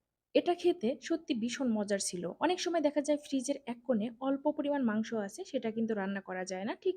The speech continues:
এভাবে কিন্তু আপনারা ঝাল ঝাল একটা ভর্তা করে নিমিষেই কিন্তু এক প্লেট ভাত খেয়ে ফেলতে পারেন।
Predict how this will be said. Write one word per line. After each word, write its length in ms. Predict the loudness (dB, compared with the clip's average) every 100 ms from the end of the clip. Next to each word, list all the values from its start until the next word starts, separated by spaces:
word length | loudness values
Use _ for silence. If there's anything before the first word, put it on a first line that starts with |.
| 2
এভাবে 320 | 2 4 2
কিন্তু 240 | 0 -2 -2
আপনারা 300 | -2 -4 -4
ঝাল 240 | -4 0 0
ঝাল 160 | 0 -2
একটা 200 | -4 -6
ভর্তা 320 | -2 -2 -4
করে 180 | -2 2
নিমিষেই 380 | 2 2 0 -2
কিন্তু 180 | -2 -4 -4
এক 120 | -6
প্লেট 220 | 0 0 2
ভাত 160 | -2 -6
খেয়ে 240 | 0 2 2
ফেলতে 260 | 0 -2
পারেন। 280 | -6 -6 -8